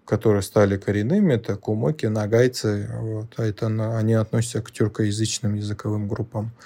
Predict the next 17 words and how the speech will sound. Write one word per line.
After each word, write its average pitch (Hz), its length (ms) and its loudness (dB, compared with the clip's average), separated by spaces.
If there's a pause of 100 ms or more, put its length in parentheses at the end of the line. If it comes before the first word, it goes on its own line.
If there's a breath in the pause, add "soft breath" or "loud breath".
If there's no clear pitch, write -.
(180 loud breath)
Вот. 110 220 4
Мы, 127 240 4
например, 120 420 2
лезгины, 113 460 0
э, 117 640 -4
относимся 117 680 -2
к 110 380 -4
дагестанско-нахской 110 1200 -2
языковой 110 520 -2
группе. 110 600 -4 (600 loud breath)
Но 143 320 4
мы 147 260 2 (180)
являемся 117 600 4
потомками 113 640 2
древней 107 380 2
Кавказской - 580 -2
Албании. 107 480 2